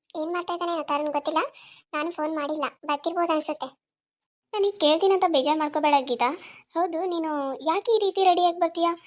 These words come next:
Speaker 2: ಈ ಲೆಹಂಗಾದವ್ನಿ, ಆಮೇಲೆ ಕೈ ತುಂಬ ಬಳೆಗಳು, ಆಮೇಲೆ ಈ ಉದ್ದ ಸ್ಟಿಕ್ಕರು,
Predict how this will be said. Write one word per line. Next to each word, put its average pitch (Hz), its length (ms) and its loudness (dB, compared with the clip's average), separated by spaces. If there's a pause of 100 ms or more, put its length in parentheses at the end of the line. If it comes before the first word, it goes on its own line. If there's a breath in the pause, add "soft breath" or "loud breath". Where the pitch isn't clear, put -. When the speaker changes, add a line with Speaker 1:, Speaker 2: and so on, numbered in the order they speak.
(220 loud breath)
Speaker 2:
ಈ 285 120 -2
ಲೆಹಂಗಾದವ್ನಿ, 269 1040 -2 (120)
ಆಮೇಲೆ 262 380 -4
ಕೈ 254 240 0
ತುಂಬ 294 340 -2
ಬಳೆಗಳು, 262 720 2
ಆಮೇಲೆ 262 360 -6
ಈ 254 40 -4
ಉದ್ದ 247 400 -12
ಸ್ಟಿಕ್ಕರು, 269 640 -8